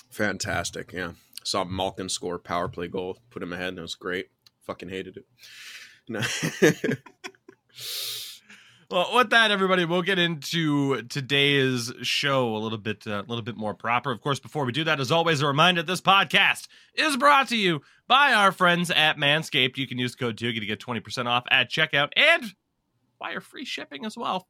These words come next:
Speaker 2: Free shipping. What is this? Again, manscaped dot com.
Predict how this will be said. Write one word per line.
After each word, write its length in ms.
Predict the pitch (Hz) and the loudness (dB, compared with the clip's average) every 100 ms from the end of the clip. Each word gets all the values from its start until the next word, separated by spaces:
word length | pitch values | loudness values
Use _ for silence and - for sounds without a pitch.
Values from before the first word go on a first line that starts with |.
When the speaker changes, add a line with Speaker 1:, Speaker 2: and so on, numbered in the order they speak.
| - | -10
Speaker 2:
Free 440 | 302 320 320 285 | -4 -2 0 0
shipping. 720 | - - 294 294 202 156 175 - _ _ _ _ | -2 0 0 2 4 4 0 -4 _ _ _ _
What 220 | 135 151 | -6 -4
is 180 | 165 156 117 | -2 -4 -2
this? 360 | 123 - - - _ _ _ _ | -2 -2 -4 -8 _ _ _ _
Again, 260 | 117 135 123 | -4 -2 2
manscaped 500 | 143 160 135 160 139 | 2 2 2 0 0
dot 260 | 147 131 117 | 4 2 2
com. 360 | 131 110 95 | 0 0 -2